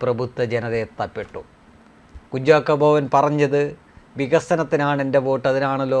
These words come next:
അതാണല്ലോ ഇപ്പോഴത്തെ ട്രെൻഡ്, അതിനാൽ തീർച്ചയായിട്ടും വികസനം വരണമെന്ന് ആഗ്രഹിക്കുന്നവരാണ്"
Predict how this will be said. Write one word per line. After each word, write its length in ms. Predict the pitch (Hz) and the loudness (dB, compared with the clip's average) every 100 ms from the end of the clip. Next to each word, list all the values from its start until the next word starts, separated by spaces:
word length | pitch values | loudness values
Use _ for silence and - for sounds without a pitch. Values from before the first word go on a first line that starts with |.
| 127 | 0
അതാണല്ലോ 400 | 135 135 135 131 127 | 0 2 2 0 -2
ഇപ്പോഴത്തെ 300 | - 127 120 - | -2 -4 -2 -2
ട്രെൻഡ്, 320 | 120 120 120 120 | 0 0 -2 -2
അതിനാൽ 240 | 123 123 120 131 | -2 -2 -2 -4
തീർച്ചയായിട്ടും 480 | 123 - 127 120 123 | -6 -2 -2 -2 -2
വികസനം 480 | 139 165 - 170 165 | 0 -2 0 0 2
വരണമെന്ന് 420 | 143 143 143 139 131 143 | 0 0 -2 0 2 2
ആഗ്രഹിക്കുന്നവരാണ്" 920 | 156 160 165 147 147 147 139 135 135 | 2 2 2 2 0 2 2 2 0